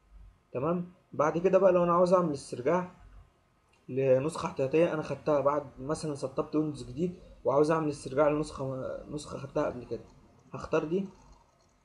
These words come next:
وأحدد مكان النسخة اللي أنا خدتها. تمام؟ طبعًا هي بتكون نازلة لك بالتاريخ اللي أنت خدتها زي كده مثلًا، بحيث إن أنت تعرف النسخة دي خدتها يوم إيه أو كده، وتدوس على أوبن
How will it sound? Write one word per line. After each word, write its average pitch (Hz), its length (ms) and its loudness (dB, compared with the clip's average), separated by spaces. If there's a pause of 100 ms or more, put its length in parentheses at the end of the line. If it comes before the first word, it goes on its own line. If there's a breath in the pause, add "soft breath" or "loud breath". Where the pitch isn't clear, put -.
(2250)
وأحدد 175 560 2
مكان 165 280 0
النسخة 170 320 -2
اللي 156 140 0
أنا 165 80 -2
خدتها. 139 460 -6 (1200)
تمام؟ 175 320 -2 (320)
طبعًا 156 260 2
هي 143 100 2
بتكون 160 460 -4 (920)
نازلة 127 340 0
لك 160 80 4
بالتاريخ 143 480 -2
اللي 151 140 0
أنت 165 140 -4
خدتها 156 340 -2
زي 139 160 -2
كده 160 200 0
مثلًا، 170 280 -2
بحيث 143 240 -8
إن 156 120 -2
أنت 160 140 -2
تعرف 156 380 0
النسخة 127 520 -8
دي 151 80 -6
خدتها 156 280 -6
يوم 147 220 -4
إيه 170 220 -6 (280 loud breath)
أو 127 140 -10
كده، 113 180 -6 (320)
وتدوس 127 320 -6
على 143 160 2
أوبن 175 300 2